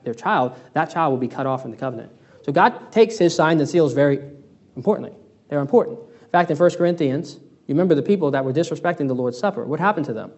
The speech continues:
Some of them were sick, some of them died, because they disrespected God's signs and seals.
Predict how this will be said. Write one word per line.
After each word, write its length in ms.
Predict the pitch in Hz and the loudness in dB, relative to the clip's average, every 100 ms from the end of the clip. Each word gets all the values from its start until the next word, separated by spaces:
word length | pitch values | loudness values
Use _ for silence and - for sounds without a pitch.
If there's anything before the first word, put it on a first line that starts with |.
| _ _ _ _ _ | _ _ _ _ _
Some 140 | 156 | -4
of 40 | 147 | 0
them 100 | 127 | 0
were 80 | |
sick, 380 | 113 214 240 - - _ _ _ _ | -2 -2 -2 -6 -20 _ _ _ _
some 180 | - 135 | -8 -6
of 60 | |
them 100 | 117 | -4
died, 400 | 107 127 127 - - _ _ _ _ _ _ | -4 -4 -4 -10 -20 _ _ _ _ _ _
because 220 | 139 135 | -4 -2
they 100 | 123 | 0
disrespected 600 | 123 160 139 170 143 127 | 0 0 -2 -4 -4 -4
God's 280 | 123 123 127 | -2 -2 -2
signs 380 | 123 120 120 - - - | -4 -2 -4 -6 -18 -8
and 140 | 123 | -8
seals. 360 | - 170 - | -4 -4 -4